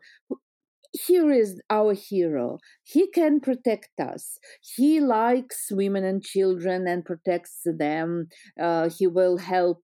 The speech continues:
you to find your job," and so on. And he is the,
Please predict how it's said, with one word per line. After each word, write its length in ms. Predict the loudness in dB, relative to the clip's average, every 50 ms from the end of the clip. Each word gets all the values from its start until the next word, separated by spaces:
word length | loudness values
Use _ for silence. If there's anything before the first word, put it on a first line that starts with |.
| -10
you 440 | -4 0 2 2 4 2 2 0 -2 _
to 160 | -2 -2 -2 -2
find 400 | -4 -6 -4 -4 -4 -2 -2 -2
your 100 | -2 -2
job," 520 | -2 0 0 2 2 2 0 0 -2 -4 -8
and 180 | -10 -8 -8 -10
so 200 | -10 -12 -12 -12 -12
on. 360 | -12 -12 -12 -12 -14 -16 -16 _ _ _ -20 -20 -12 _
And 180 | -2 -2 -2 -2
he 340 | 0 2 4 4 4 4 4
is 160 | 2 0 -2
the, 140 | -2 -4 -4